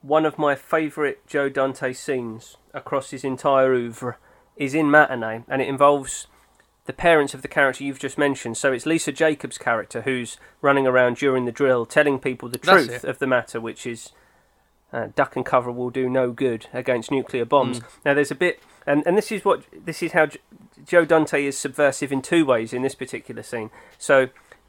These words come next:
Speaker 1: um, John Goodman, as the William Castle-style impresario, Lawrence Wolsey,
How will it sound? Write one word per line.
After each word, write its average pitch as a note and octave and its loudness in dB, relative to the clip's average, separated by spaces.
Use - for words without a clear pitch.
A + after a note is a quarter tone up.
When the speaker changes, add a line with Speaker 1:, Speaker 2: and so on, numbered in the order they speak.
Speaker 1:
um, A#2+ -4
John F#3 6
Goodman, B2+ 0
as C3+ -2
the C3+ -6
William D3 0
Castle-style C3+ 2
impresario, B2+ 0
Lawrence C3+ 2
Wolsey, B2+ -2